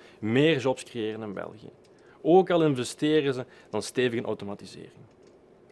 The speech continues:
Concreet vragen we drie dingen. Ten eerste de bestaande overheidssteun voor de onderzoekers behouden. Die maatregel zorgt er namelijk voor dat ons land aantrekkelijk is voor innoverende bedrijven.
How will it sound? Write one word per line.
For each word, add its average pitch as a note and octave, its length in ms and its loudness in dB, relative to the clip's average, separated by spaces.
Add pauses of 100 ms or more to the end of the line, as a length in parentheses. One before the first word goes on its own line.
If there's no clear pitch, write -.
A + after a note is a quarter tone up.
Concreet A2+ 520 0
vragen A2+ 340 -2
we G2 100 -8
drie A2 220 -8
dingen. G2 300 -8 (520)
Ten D3+ 160 4
eerste F#3 420 4
de C#3+ 120 -2
bestaande D3 540 0
overheidssteun C#3+ 760 0
voor A2 80 -4
de - 80 -6
onderzoekers G#2+ 520 -4
behouden. F#2 540 -4 (920)
Die B2 180 -2
maatregel D3+ 540 2
zorgt C3 320 -2
er D3 60 -4
namelijk B2+ 320 -2
voor A2+ 320 -4
dat G2+ 140 -4
ons G#2+ 220 -6
land B2+ 300 -4
aantrekkelijk A2+ 560 -4
is G2+ 200 -6
voor - 100 -20
innoverende G2+ 480 -10
bedrijven. - 460 -20